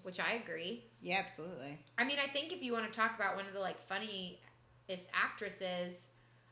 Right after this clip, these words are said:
Speaker 1: I would put her in there just because I do think she's, like, well-rounded. I think there's a lot of actresses that are funny, but they get kind of in their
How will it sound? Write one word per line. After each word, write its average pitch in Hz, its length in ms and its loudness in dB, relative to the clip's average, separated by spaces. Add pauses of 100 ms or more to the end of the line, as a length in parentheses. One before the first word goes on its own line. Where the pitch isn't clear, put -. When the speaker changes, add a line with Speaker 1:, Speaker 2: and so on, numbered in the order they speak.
Speaker 1:
I 226 100 8
would 240 200 4
put 320 180 8
her 330 160 6
in 233 280 0
there 180 500 0 (340)
just 220 240 2
because 214 560 4
I 208 100 2
do 202 200 -2
think 220 220 -2
she's, 196 200 -6
like, 170 200 -4
well-rounded. 175 600 2
I 214 80 4
think 285 200 0
there's 330 160 0
a 285 40 -2
lot 247 140 10
of 220 80 6
actresses 202 580 2
that 190 100 0
are 180 100 0
funny, 185 400 -2
but 180 140 -4
they 180 80 -2
get 175 260 -2
kind 180 240 0
of 170 120 0 (720)
in 185 200 0
their 170 240 2